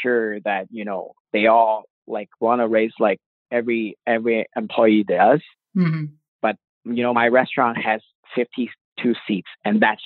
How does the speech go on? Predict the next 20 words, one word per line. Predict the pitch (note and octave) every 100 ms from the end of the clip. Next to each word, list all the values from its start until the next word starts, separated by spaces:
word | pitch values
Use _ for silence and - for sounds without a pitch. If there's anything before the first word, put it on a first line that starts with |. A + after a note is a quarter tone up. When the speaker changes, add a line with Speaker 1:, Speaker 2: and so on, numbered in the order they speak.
| -
Speaker 1:
fixed. | A3 - - - _ _ _
But | F3 -
I | A2
Speaker 2:
Mm-hmm. | A#2+ B2
Speaker 1:
can, | G#2+
I, | A2 A2+ -
I | A#2
cannot | C3+ C3 C#3+ A#2+
raise | C3 D3+ -
the | B2+
price | - E2+ E2+ -
that | D2+
much. | D2+ - - -
So | - A#2
how | B2 B2 D3
Speaker 2:
Mm-hmm. | C#3+
Speaker 1:
am |
I | C#3+
gonna | C3 A2+ A#2 A2+ G2+ _ _ _ _ _ _ -
sustain | B2+ A2+ - B2+ B2 A#2+ A#2